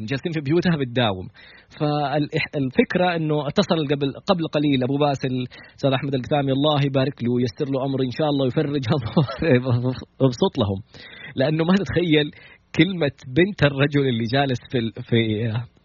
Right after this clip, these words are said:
اللي المفروض يخرج وهي تقول: "آم، عمو جيب بابا." إيش، إيش تسوي أنت لما تسمع كلمة من أحد يقول لك كذا؟ وتشوف شباب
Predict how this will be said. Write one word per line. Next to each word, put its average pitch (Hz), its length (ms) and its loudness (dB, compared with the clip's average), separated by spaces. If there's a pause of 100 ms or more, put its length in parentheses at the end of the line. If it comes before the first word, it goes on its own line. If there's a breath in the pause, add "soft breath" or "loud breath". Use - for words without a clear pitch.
(160)
اللي 117 140 4
المفروض 139 320 2
يخرج 180 360 2
وهي 165 160 0
تقول: 156 320 0 (500 loud breath)
"آم، 110 580 -2 (140)
عمو 190 320 -2
جيب 220 200 0
بابا." 131 400 0 (1080)
إيش، - 280 0
إيش 190 80 2
تسوي 151 380 2
أنت 127 120 -4
لما 120 260 -2
تسمع 139 220 -2 (120)
كلمة 139 320 0 (140)
من 113 160 0
أحد 160 400 0
يقول 147 180 2
لك 127 180 2
كذا؟ 110 160 2 (720 loud breath)
وتشوف 208 320 4 (240)
شباب 165 260 2